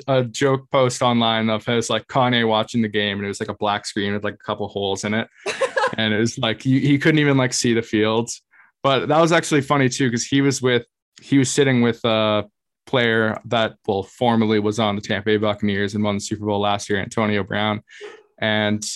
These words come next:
Speaker 1: he is just, he's a story in and of himself. He this year just walked off the field in the middle of the game, just tore his jersey off and his shirt off, and then jumped on the field middle of the game and was like, "Peace, I'm out. Screw the Buccaneers."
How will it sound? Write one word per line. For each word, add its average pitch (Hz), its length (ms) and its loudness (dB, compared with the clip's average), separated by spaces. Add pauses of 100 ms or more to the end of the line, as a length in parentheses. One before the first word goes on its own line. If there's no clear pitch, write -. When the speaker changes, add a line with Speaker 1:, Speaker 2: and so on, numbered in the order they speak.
Speaker 1:
he 131 560 0
is 113 360 -2
just, - 340 -2 (220)
he's 131 140 2
a 123 40 -2
story 107 540 0 (240)
in 120 100 2
and 110 140 2
of 110 140 0
himself. 101 600 -4 (420)
He 127 420 2
this 117 300 -2
year 113 120 0
just 107 360 -4 (200)
walked 113 460 -2
off 117 180 0
the - 80 -4
field 110 400 -2
in 107 60 -2
the 107 60 0
middle 104 260 0
of 101 80 -4
the 110 60 -6
game, 104 520 -2
just - 220 -8
tore 120 280 2
his 113 160 -4
jersey 113 420 -2
off 107 280 0
and 113 60 -2
his 107 100 -4
shirt 113 260 -2
off, 107 260 0
and 107 120 0
then 101 160 -6 (160)
jumped 123 300 -2
on 123 100 2
the 117 80 -4
field 117 320 -2
middle 113 220 0
of 113 60 -2
the 110 60 -4
game 107 380 -2 (240)
and 107 80 -4
was 101 160 -4
like, 107 240 -4
"Peace, 123 280 -2
I'm 113 120 0
out. 110 280 0 (600)
Screw 127 340 0
the 120 60 4
Buccaneers." 107 760 0